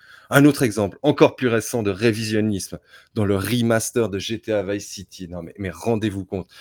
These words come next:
le t-shirt du personnage Phil Cassidy a été remplacé. Dans l'original, il portait un t-shirt avec le drapeau confédéré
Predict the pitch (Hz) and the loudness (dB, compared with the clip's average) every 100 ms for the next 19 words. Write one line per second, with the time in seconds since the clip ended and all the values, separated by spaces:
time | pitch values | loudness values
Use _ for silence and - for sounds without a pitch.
0 | - - 104 - _ - 170 - 147 131 | -16 -4 -4 -4 _ -10 -4 -2 -2 -4
1 | 127 143 135 - 127 123 - 147 - 139 | -4 -2 -2 -2 -4 -4 -8 -10 -6 -4
2 | - 131 139 127 120 107 123 127 120 127 | -6 -4 -2 0 0 -2 -2 -2 -4 -4
3 | 113 110 123 139 139 143 117 123 - 135 | -4 -2 -2 -4 -2 -2 -2 -4 -4 -4
4 | 117 - - 127 117 - 104 113 120 127 | -4 -8 -8 -6 -6 -8 -4 -2 -2 -4
5 | 120 - 123 110 104 | -8 -6 -2 0 -2